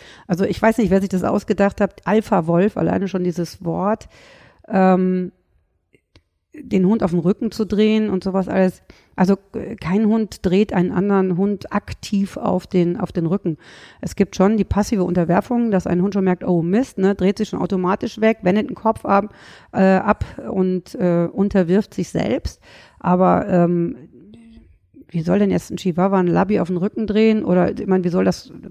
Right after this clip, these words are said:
passiert einfach nicht in der Natur. Und wir Menschen haben uns gedacht, „Okay, das probieren wir mal aus.“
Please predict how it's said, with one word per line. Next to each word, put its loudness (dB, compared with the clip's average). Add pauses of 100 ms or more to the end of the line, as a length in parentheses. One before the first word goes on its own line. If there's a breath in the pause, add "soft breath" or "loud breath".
passiert 2
einfach -4
nicht -6
in -8
der -6
Natur. -8 (440 loud breath)
Und -2
wir 4
Menschen 0
haben 0
uns -2
gedacht, -2
„Okay, -6
das -2
probieren -2
wir 2
mal -2
aus.“ 2